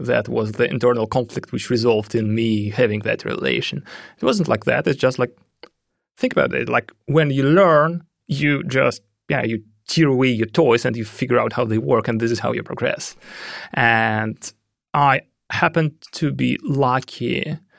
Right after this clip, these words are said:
in a way that my software engineering education was always on par, almo-, almost, like, by chance.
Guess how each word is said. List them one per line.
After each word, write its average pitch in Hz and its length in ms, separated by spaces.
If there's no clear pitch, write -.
in 123 160
a 120 40
way 120 280
that 113 580
my 127 440
software 120 480
engineering 117 680
education 110 600
was 110 200
always 117 460
on 120 180
par, 110 340
almo-, 123 320
almost, 131 500
like, - 220
by - 160
chance. - 420